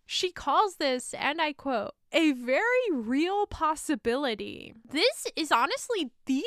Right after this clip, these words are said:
most insane part of the book, but it just gets dropped out of nowhere and never brought up again because obviously things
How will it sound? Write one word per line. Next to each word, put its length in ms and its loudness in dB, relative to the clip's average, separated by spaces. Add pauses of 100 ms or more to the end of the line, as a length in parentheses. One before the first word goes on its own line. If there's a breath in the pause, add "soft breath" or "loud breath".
most 280 -2
insane 500 -4
part 220 0
of 140 -4
the 80 -6
book, 400 -8 (520 loud breath)
but 400 4 (140)
it 240 -8
just 300 -10
gets 280 -6
dropped 480 0
out 140 0
of 100 -4
nowhere 760 -4
and 520 -10 (120)
never 300 4 (100)
brought 260 4
up 140 2
again 600 4
because 360 -6
obviously 520 -2
things 500 -6